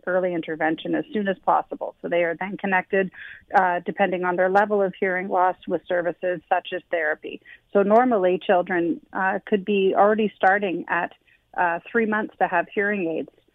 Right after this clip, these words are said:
And that's how early, we're lucky to get early intervention going. And after that, once you get the hearing aids, that's not, it's not like you walk away and then you can hear for life. You need to have intense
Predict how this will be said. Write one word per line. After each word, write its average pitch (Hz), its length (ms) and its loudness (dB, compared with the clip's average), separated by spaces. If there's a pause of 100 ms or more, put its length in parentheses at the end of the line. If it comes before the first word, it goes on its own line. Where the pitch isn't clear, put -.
(540)
And 185 180 2
that's 196 240 2
how 185 280 2
early, 190 400 2
we're 175 180 -2 (120)
lucky 185 260 0
to 180 120 -8
get 180 220 0
early 180 260 -2
intervention 175 600 -2
going. 180 440 4
And 160 140 0
after 180 360 0
that, 196 320 2
once 202 240 -6
you 247 80 -6
get 214 160 -4
the 190 160 -10
hearing 208 320 -4
aids, 143 220 -6 (100)
that's 202 260 2
not, 196 260 -4 (340)
it's 180 200 -6
not 214 220 0
like 202 180 0
you 196 100 -4
walk 180 280 2
away 175 360 0
and 170 160 -4
then 175 140 -2
you 180 160 -8
can 170 80 -4
hear 170 200 0
for 165 140 -4
life. 156 280 2 (460)
You 202 180 4
need 196 300 2
to 180 60 2
have 175 240 0
intense 180 420 -4